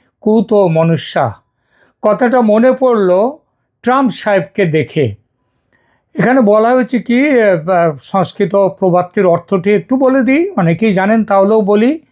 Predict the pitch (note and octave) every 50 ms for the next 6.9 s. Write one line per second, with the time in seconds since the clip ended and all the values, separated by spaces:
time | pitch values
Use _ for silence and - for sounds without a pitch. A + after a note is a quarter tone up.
0 | _ _ _ _ _ _ _ - - - A#3 G3+ G#3+ A#3 A#3 A3+ F#3+ - - B3+
1 | B3 B3 A#3+ A#3 A#3 _ _ _ _ _ _ - - - - B3 B3+ C#4 C#4 G#3+
2 | C4 C4 B3+ C4 C4+ C4+ A3 - - - A3 G#3+ A3 A3+ A3 - - A#3 A3 G3+
3 | F3 D#3 D#3 E3 F3 E3 - - A3 G#3+ G#3 F#3 G#3 G#3 E3+ G#3+ G#3+ G3 F#3+ F3+
4 | F3+ F#3+ G3 G3+ F#3+ F3+ D3 - - G#3 G3+ F#3 F3+ F#3+ F3+ - - G#3 F3+ D3+
5 | C#3+ C3 - _ _ _ _ _ - G#3+ E3+ A3+ A3 F3+ D3+ C#3 F#3+ F#3+ F#3 G#3
6 | G3+ G#3+ G#3+ G#3 F#3+ E3+ F#3 F#3+ F3+ F3 F3 E3+ E3+ D#3+ D#3 D3+ C#3+